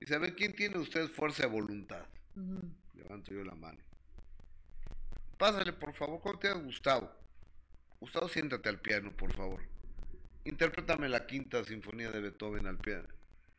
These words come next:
Speaker 1: "Es que no sé". "Pero tienes fuerza de voluntad, ¿no? Y la quieres tocar". "Sí, sí la quiero tocar". "Tienes fuerza de voluntad", "Sí". "Tócala".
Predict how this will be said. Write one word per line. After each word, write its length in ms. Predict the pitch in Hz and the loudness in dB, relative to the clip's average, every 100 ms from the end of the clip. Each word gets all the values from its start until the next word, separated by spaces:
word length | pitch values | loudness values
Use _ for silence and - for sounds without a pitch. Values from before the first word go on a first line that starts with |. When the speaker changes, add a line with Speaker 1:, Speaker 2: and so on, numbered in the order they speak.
| - | -10
Speaker 1:
"Es 180 | 104 117 | -8 -2
que 140 | 117 117 | -2 0
no 180 | 123 | -2
sé". 280 | 117 135 120 - - - - - | 0 2 2 -2 -18 -20 -20 -14
"Pero 120 | 95 - | -12 0
tienes 240 | 135 143 | 0 2
fuerza 300 | 120 110 120 | -2 0 0
de 60 | 104 | 0
voluntad, 520 | 104 107 104 - 107 | -2 -4 4 4 4
¿no? 180 | 127 165 | 0 -2
Y 80 | 104 | 0
la 120 | 104 | 0
quieres 300 | - 139 127 | 4 4 4
tocar". 280 | - 117 110 | -2 -2 -2
"Sí, 160 | 101 | -6
sí 80 | 95 | -4
la 100 | 107 | -6
quiero 220 | - 107 | -4 -6
tocar". 380 | 107 110 123 120 - - | -4 -4 -2 -2 -4 -6
"Tienes 180 | 127 - | -6 -4
fuerza 180 | 123 117 | -4 -2
de 40 | |
voluntad", 280 | 117 123 117 | -2 0 0
"Sí". 140 | 131 131 - - - - - - _ | 0 -2 -10 -20 -20 -20 -20 -20 _
"Tócala". 440 | 165 - 135 95 | 2 6 4 2